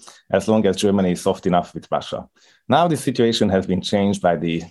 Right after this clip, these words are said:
uh, sanctions on Nord Stream two, and, um, the expectation that potentially, despite the new German government being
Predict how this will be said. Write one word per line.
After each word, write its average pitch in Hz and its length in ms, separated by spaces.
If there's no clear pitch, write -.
uh, 82 360
sanctions 101 520
on 90 120
Nord 90 180
Stream 113 560
two, 135 320
and, 98 340
um, 95 400
the 101 160
expectation 113 960
that 95 200
potentially, 110 800
despite 131 800
the 101 320
new 117 160
German 107 340
government 92 540
being 90 260